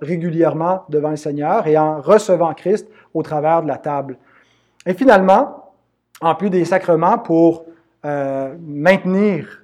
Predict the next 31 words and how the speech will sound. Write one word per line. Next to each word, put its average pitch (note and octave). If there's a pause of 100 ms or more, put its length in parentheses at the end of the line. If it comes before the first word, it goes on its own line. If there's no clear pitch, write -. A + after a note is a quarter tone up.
(120)
notre D3+
foi, F#3+
ben D3
là, F3
le D#3+
moyen F3
efficace F#3+
qui D#3+
nous D3+
est D3
donné, C#3+
c'est D#3+
la D3
prière. B2+ (760)
Euh, A2+
il C#3
nous C#3+
est C#3+
dit C#3
dans D3+
la C#3+
parole F3+
que E3
la D#3
prière, D#3 (100)
euh, C3+
du C#3
juste, E3
elle C3+
est B2+
efficace. A3